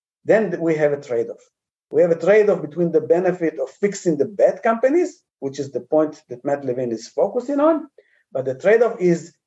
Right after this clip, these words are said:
what's the cost of breaking good companies, which is what we, my co-author and I, are focusing on, to show that there is a trade-off here and it's not that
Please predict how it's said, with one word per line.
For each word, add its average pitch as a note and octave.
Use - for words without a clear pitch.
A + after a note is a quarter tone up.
what's C#3+
the F3
cost G3
of C#3
breaking D3
good G3
companies, -
which D3+
is C3+
what D3+
we, D3
my C3
co-author C#3+
and C3
I, C3
are A#2+
focusing C#3+
on, -
to C3+
show F#3+
that D#3
there C#3+
is D#3+
a C#3
trade-off A#3
here C3+
and C3
it's C3+
not F3+
that D#3+